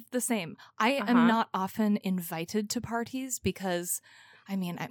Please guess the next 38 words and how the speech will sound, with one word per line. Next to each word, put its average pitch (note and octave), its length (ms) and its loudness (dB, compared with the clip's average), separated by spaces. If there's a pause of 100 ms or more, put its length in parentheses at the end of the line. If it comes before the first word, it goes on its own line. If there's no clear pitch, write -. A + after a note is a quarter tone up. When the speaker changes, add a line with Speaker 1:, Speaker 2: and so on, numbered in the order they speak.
Speaker 1:
we're, E3+ 280 -12
we're E3+ 180 -12
house D3 280 -8
hobbits - 400 -6
collectively. F3+ 480 4
Speaker 2:
We G4+ 120 8
don't B4 60 6
associate G3+ 440 6
with F3+ 100 0
a F3+ 60 0
lot E3 160 -2
of - 100 -12
people. A#3 240 6
Speaker 1:
No, C4 180 8
but G#3 220 4 (180)
you B3 60 6
know, C4+ 120 10
sometimes C4+ 520 6
we D4 160 6
associate A#3 500 8
with A#3 120 6
each G3+ 180 2
other C4 520 4
Speaker 2:
<laughs> - 40 4
Speaker 1:
and A3 380 10
our G#3 180 10
four G#3 320 0
closest G3+ 460 -2
adult F3+ 260 0
friends. A#3+ 380 2
Speaker 2:
Uh-huh. A#3 500 8
Speaker 1:
<laughs> A#4 40 12 (520)
Speaker 2:
Yeah. F3+ 400 6 (560)
Speaker 1:
Yeah, E4+ 240 6
I C4+ 240 6
think C4 240 4
Speaker 2:
Uh. B3 40 -10 (280)
Speaker 1:
I C4+ 380 4